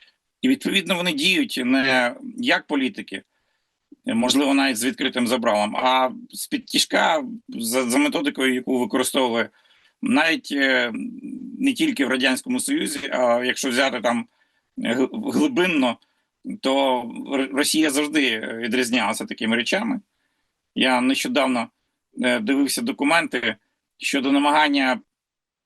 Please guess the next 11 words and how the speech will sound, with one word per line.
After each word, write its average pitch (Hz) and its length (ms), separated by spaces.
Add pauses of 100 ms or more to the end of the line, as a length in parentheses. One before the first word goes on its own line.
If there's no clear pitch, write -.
(180)
Росії 143 520
в 107 60
тисяча 143 460
вісімсот, 127 640
е, 123 60
е, - 1500
двадцять 120 380
п'ятому 135 420
році 160 400 (460)
отримати 151 960 (1000)
такого 285 500